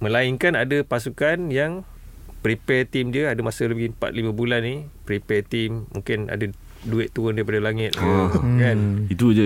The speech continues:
Speaker 2: itu
Speaker 3: Itu
Speaker 2: isu
Speaker 3: je lah.
Speaker 2: sebenarnya,
Speaker 1: Ah,
Speaker 2: isu
Speaker 1: kan?
Speaker 2: sebenarnya tu.
Speaker 3: Itu je sebenarnya.
Speaker 1: So,
Speaker 3: Hmm.
Speaker 1: kalau situasi semasa, saya rasa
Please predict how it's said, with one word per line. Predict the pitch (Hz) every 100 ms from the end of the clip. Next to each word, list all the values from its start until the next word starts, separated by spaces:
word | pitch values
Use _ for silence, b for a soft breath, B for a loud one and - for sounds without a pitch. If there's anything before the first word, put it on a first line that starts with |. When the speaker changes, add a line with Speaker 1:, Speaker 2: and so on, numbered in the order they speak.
| 98
Speaker 2:
itu | 101
Speaker 3:
Itu | 120 107 147
Speaker 2:
isu |
Speaker 3:
je | 143
lah. | 127
Speaker 2:
sebenarnya, | 131 143
Speaker 1:
Ah, | 143 135
Speaker 2:
isu | 110
Speaker 1:
kan? | -
Speaker 2:
sebenarnya | 120 123 127 123
tu. | 107
Speaker 3:
Itu | 131 143 165
je | 151
sebenarnya. | 165 170 202 202 151 113
Speaker 1:
So, | 185
Speaker 3:
Hmm. |
Speaker 1:
kalau | 196 165 170
situasi | 160 165 175 170 185
semasa, | 165 151 - 220
saya | 196 156
rasa | 151 190 190 196